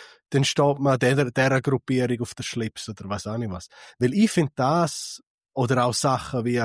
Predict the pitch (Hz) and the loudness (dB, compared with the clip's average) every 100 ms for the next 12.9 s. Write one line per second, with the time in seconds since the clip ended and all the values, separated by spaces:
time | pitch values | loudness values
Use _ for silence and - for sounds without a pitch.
0 | - 117 123 156 143 107 - _ _ _ | -2 -4 0 0 -2 -4 -12 _ _ _
1 | _ _ _ _ _ _ 123 151 170 160 | _ _ _ _ _ _ -2 2 4 4
2 | 135 - - 120 165 165 160 143 139 117 | 2 -2 -2 2 2 2 0 2 2 2
3 | 101 98 107 110 117 147 - 143 - - | -2 -6 -4 0 2 0 -4 -12 -8 -4
4 | 139 127 117 127 127 127 120 113 117 - | -2 -2 -2 -2 0 -2 -4 -4 -6 -6
5 | - 160 - 123 113 - 123 156 - 131 | -10 -4 -2 -2 -4 -4 -4 -6 -6 -6
6 | 156 - 101 - - _ _ _ _ - | -6 -6 -10 -10 -16 _ _ _ _ -4
7 | 123 127 120 117 127 120 127 123 117 104 | 0 2 2 0 0 -2 -2 -2 -2 -4
8 | - _ _ _ _ _ _ _ _ _ | -12 _ _ _ _ _ _ _ _ _
9 | _ _ - 151 - 127 143 160 117 92 | _ _ -4 -4 -4 -2 0 2 0 -6
10 | _ _ _ _ - - - - - 143 | _ _ _ _ -20 -20 -20 -8 -4 0
11 | 165 - 180 165 - 139 - 160 185 185 | -2 0 0 0 -2 -2 -2 2 4 2
12 | - - - _ - 139 139 - 139 | -2 -20 -20 _ -2 0 0 -4 -8